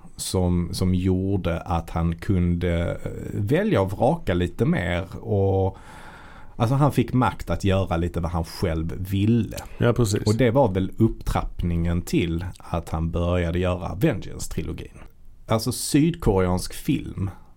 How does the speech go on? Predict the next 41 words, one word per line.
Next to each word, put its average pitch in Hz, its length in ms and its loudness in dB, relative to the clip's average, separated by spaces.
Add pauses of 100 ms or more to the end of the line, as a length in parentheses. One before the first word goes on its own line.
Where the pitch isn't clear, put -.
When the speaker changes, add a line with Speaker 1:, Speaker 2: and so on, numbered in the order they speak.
(360)
Speaker 2:
Ja. 104 180 6
Speaker 1:
Vad, 104 460 0
har 101 200 0
du 104 60 0
något 104 260 -4
på - 60 0
det 127 160 -4 (420)
i 98 100 2
övrigt? - 480 -4 (180)
Speaker 2:
Ja, 143 140 -2
det 147 100 8
är 151 40 10
ju, 127 460 8 (360)
eh, 147 60 4
Bong 143 340 6
Joon-ho 165 420 8
naturligtvis 117 580 4
de 127 120 2
senaste 131 420 4
åren 110 220 6
som 110 180 0
har 110 180 2
blivit 117 160 2
ett 107 80 0
stort - 300 2
namn. 98 260 2 (180)
Speaker 1:
Mm. 131 260 4 (600)
Speaker 2:
Eh. 104 340 4
Speaker 1:
Men 127 280 6
det 135 240 2
är 147 40 6
ju 143 140 6
verkligen 135 420 4
i 110 100 4
ropet 117 440 2
nu. 90 280 2 (220)
Speaker 2:
Ja, 127 120 6
det 196 60 6
är 214 40 4
det 135 60 2
ju. 98 100 -4